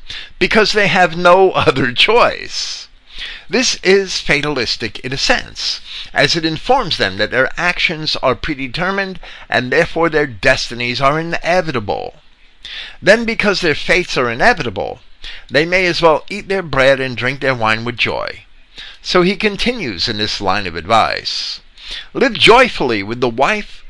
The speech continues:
whom thou lovest all the days of the life of thy vanity, which he has given thee under the sun, all the days of thy vanity. For that is thy portion in this life, and in thy labor which thou takest under the sun."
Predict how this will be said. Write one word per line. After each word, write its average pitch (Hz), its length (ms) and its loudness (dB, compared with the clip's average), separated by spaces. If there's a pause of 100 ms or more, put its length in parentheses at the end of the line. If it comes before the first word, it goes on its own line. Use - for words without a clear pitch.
whom 165 240 0
thou 135 160 4
lovest 180 580 2
all 190 280 6
the 190 120 -2
days 151 340 -2
of 147 120 -6
the 143 120 -8
life 101 380 0
of 107 120 -8
thy 110 200 4
vanity, 104 720 -2 (560)
which 240 220 4
he 202 100 2
has 147 220 4
given 220 300 -4
thee 214 160 0
under 180 240 2
the 190 120 0
sun, 69 600 -2 (440)
all 196 360 6
the 185 160 0
days 151 320 2
of 139 100 -6
thy 135 200 0
vanity. 95 600 -6 (380)
For 139 200 4
that 196 200 2
is 180 120 -4
thy 180 160 0
portion 147 460 0
in 110 140 -4
this 170 200 0
life, 170 420 2 (220)
and 139 300 2
in 139 240 -6
thy 131 200 4
labor 139 440 0
which 107 260 -4
thou 104 180 4
takest - 680 -6
under 117 220 -6
the 135 100 -8
sun." - 400 -6